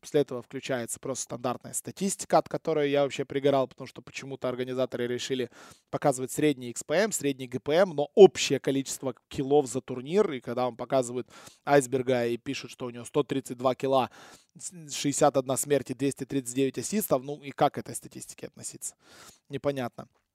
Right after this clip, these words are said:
В общем, мне показалось, что эфир был суховат, э, и ну, я тут ничего не мог сделать,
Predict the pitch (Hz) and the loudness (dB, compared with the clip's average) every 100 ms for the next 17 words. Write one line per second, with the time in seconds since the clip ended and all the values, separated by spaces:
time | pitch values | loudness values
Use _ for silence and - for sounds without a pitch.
0 | _ _ _ _ - 175 - 139 170 226 | _ _ _ _ 6 6 6 0 2 2
1 | 190 139 156 160 - 127 160 120 143 135 | 2 6 8 8 2 -2 -2 0 2 0
2 | - 143 135 123 147 208 226 - 139 127 | -2 -4 -4 2 8 8 6 -2 -6 -4
3 | 120 120 120 - 139 131 139 139 139 139 | -2 -4 -6 -8 -4 0 4 6 6 6
4 | 139 135 131 - - - _ _ _ _ | 6 4 2 -2 -20 -20 _ _ _ _
5 | _ 160 202 160 135 180 170 - 175 185 | _ 2 2 6 10 10 8 -4 0 2
6 | 139 117 110 - 156 220 196 | 0 -6 -12 0 4 6 4